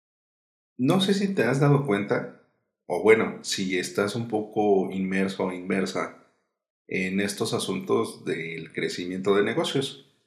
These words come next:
en el marketing, ventas, eh, todo lo que tiene que ver, innovación, que ver con el crecimiento. Hay varios datos y hay muchas estadísticas que nos pueden dan-, dar indicadores clave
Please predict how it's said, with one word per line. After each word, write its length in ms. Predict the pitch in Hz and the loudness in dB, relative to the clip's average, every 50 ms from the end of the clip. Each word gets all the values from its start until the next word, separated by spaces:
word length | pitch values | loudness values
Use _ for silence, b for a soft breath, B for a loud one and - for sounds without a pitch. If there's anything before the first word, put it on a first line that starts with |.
| _ _ _ _ _ _ | _ _ _ _ _ _
en 140 | - 82 95 | -4 -2 0
el 140 | 95 90 92 | 0 0 2
marketing, 680 | 95 98 101 98 - - 95 90 - 95 90 90 90 | 2 2 2 2 0 -2 -4 -6 -6 -6 -6 -6 -6
ventas, 840 | 92 90 92 90 90 - - 87 85 82 80 80 - - - - - _ | -4 -4 -4 -4 -6 -2 -2 0 0 0 -2 -4 -6 -8 -10 -14 -14 _
eh, 380 | - - 80 85 71 - - - _ | -12 -10 -8 -8 -8 -10 -12 -8 _
todo 120 | - - 170 | 0 2 2
lo 140 | - - - | 2 2 2
que 100 | - 80 | 0 -2
tiene 260 | - 101 95 92 - | -4 -4 -4 -2 -2
que 80 | 85 | -2
ver, 260 | 82 82 80 - - - - | -2 -2 -2 -4 -8 -10 -10
innovación, 760 | 92 90 85 82 80 78 - - 110 107 98 98 95 - - _ _ _ _ _ _ _ _ _ _ _ _ _ | -10 -8 -8 -8 -8 -8 -4 -2 -2 -2 -2 -2 -6 -10 -16 _ _ _ _ _ _ _ _ _ _ _ _ _
que 120 | - 104 | -2 0
ver 180 | 101 104 - - | 2 2 2 2
con 300 | - 117 110 101 98 92 | 0 2 2 2 2 0
el 120 | - - | -2 -4
crecimiento. 600 | - 87 82 - - 92 92 98 95 92 - - - _ _ _ _ _ _ _ _ _ _ _ _ _ _ _ _ _ _ _ _ _ | -4 -4 -4 -4 -4 -4 -2 -2 -2 -4 -6 -10 -16 _ _ _ _ _ _ _ _ _ _ _ _ _ _ _ _ _ _ _ _ _
Hay 200 | - 143 151 156 | -2 -2 0 2
varios 400 | 143 165 160 156 156 160 156 147 | 4 4 4 6 4 4 4 2
datos 600 | 170 156 147 - - 117 107 - - - - - - | 0 0 0 2 0 0 0 0 -2 -8 -14 -16 -10
y 160 | - 98 104 | -4 0 0
hay 160 | 104 110 113 | 0 2 0
muchas 540 | 120 117 117 123 123 127 - - 123 110 117 | 0 0 2 0 0 0 0 0 0 0 -2
estadísticas 1040 | 101 - - 95 98 117 117 117 - - - - - 117 127 - - - - _ _ _ _ _ _ | -4 -2 -2 -2 0 0 -2 -2 -4 -8 -6 -4 -4 -2 -2 -4 -8 -14 -18 _ _ _ _ _ _
que 140 | - 98 | -2 0
nos 180 | 95 98 95 92 | 2 0 0 -2
pueden 460 | - - 123 123 120 127 127 123 120 | 0 0 0 2 2 2 0 0 0
dan-, 420 | 120 117 120 120 123 123 - - - - | 0 0 0 0 -2 -4 -6 -12 -16 -8
dar 440 | 101 107 107 107 110 - - - - | -2 0 2 2 0 0 -4 -10 -12
indicadores 1040 | - 104 98 92 92 92 87 - - 92 92 95 101 104 110 117 139 147 - - - | -8 -6 -4 -2 -2 -4 -6 -4 -2 -2 0 2 2 4 4 4 2 2 0 -4 -10
clave 600 | - - - 104 104 113 127 143 135 - - - | -14 -6 0 2 4 4 4 2 0 -2 -4 -6